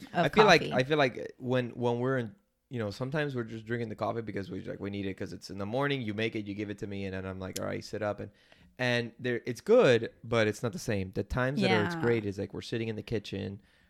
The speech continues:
Speaker 2: We have the, the lights on. It's kinda dusk,
Speaker 1: Mm.
Speaker 2: and we're just talking, and, and it's quiet 'cause Skylar's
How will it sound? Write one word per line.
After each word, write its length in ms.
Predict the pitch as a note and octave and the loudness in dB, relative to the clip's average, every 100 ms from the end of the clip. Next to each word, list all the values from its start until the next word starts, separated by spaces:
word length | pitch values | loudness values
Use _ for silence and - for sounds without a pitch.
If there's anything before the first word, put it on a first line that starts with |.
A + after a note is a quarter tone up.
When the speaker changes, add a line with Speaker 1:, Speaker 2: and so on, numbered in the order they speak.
| _ | _
Speaker 2:
We 120 | - G2+ | -8 -2
have 360 | G#2+ G2 - | -2 -2 -4
the, 400 | G2 F#2+ - - - _ | -6 -4 -6 -12 -16 _
the 100 | F#2+ | -6
lights 380 | G2 G2+ G#2 - | 0 2 2 0
on. 440 | G2+ F#2 F#2 F#2 - | -2 0 0 -2 -4
It's 200 | G#2 - | -10 -8
kinda 260 | G#2+ G2+ G2 | -6 -4 -4
dusk, 600 | G#2 G2 F#2+ - - - - | 0 0 0 -4 -14 -20 -4
Speaker 1:
Mm. 640 | G#3 G3+ F#3+ F#3 F3+ E3+ | 0 2 2 2 2 0
Speaker 2:
and 560 | G#2 G2 G2 F#2+ G#2 - | 0 2 2 0 -2 -6
we're 180 | - G#2 | -6 -2
just 360 | G2 G2+ - - | -2 -4 -8 -4
talking, 460 | G#2 G#2+ A2 G2+ | 0 0 -2 -4
and, 220 | G2 G2 | -6 -6
and 120 | G#2+ G2 | -8 -8
it's 120 | - | -10
quiet 680 | - A2 G#2 G2+ G2+ - | -4 0 2 2 0 -6
'cause 360 | - G2 - - - | -12 -10 -12 -12 -6
Skylar's 320 | G2 E2+ | -2 0